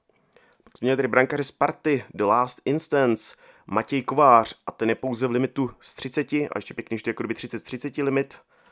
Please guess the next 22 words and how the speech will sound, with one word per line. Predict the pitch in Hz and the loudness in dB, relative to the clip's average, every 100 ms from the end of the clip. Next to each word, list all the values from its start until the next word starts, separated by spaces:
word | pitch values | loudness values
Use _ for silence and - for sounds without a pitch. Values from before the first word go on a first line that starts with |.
| _ _ - | _ _ -10
A | - | -4
finální | 113 120 123 | 4 6 6
kartičku | 120 - 117 - | 4 -2 -6 -8
jsme | - | -2
měli | 113 | 0
tady | 117 | 0
tu | - | -2
krásnou | 120 110 113 - 113 107 - - - - | 4 4 4 2 2 2 -2 -20 -18 -4
Imperial | 113 - 123 113 113 | -2 4 8 8 6
Scripted | - 123 139 | -2 -4 0
Memorabilia, | 123 123 117 117 117 110 | 2 4 4 4 2 0
pouze | - 117 120 | -2 -6 -4
v | 113 | -2
limitu | 120 120 104 | -2 -2 -6
jedna | 98 135 147 | -4 0 0
z | 131 | 2
dvaceti | 98 113 127 - | -2 -4 -6 -8
pěti, | - 123 165 170 _ _ | -10 -4 -4 -6 _ _
s | - | -16
kouskem | - 113 104 - 104 92 | -8 -6 -6 0 0 0
štulpny, | - - 151 156 147 143 - - _ | -8 -4 -2 2 2 0 -12 -20 _
Ladislav | 90 101 123 127 120 117 | -4 -4 -2 0 0 0